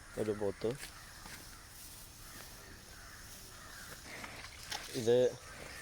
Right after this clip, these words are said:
ഇന്നലെ വന്നതാണ്. ഇന്നലെ കോയൽമന്നം ചന്തയിൽ നിന്ന് നമ്മൾ വന്നെന്ന് പറഞ്ഞ ആൾപ്പെട്ട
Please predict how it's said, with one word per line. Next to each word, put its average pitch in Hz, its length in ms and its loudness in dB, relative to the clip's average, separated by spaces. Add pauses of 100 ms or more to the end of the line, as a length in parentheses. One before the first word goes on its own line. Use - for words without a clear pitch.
(560)
ഇന്നലെ 123 280 8
വന്നതാണ്. 107 420 4 (2500)
ഇന്നലെ 101 280 6 (1200)
കോയൽമന്നം 113 500 4
ചന്തയിൽ 110 280 4
നിന്ന് 117 120 0 (280)
നമ്മൾ 113 240 4
വന്നെന്ന് 113 340 4
പറഞ്ഞ 110 180 4 (200)
ആൾപ്പെട്ട 107 540 2